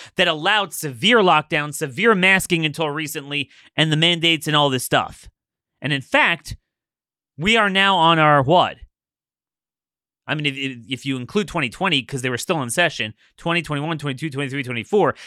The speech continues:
this is our fifth legislative session in,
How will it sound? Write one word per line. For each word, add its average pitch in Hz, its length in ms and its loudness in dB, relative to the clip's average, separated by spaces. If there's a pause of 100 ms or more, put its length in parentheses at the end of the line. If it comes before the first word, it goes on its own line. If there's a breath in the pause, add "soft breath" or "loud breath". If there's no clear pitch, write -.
(140 loud breath)
this 220 180 -2
is 196 100 -8
our 139 180 0
fifth - 560 -2 (160)
legislative 170 640 0
session 117 540 -8 (760 soft breath)
in, 170 240 -2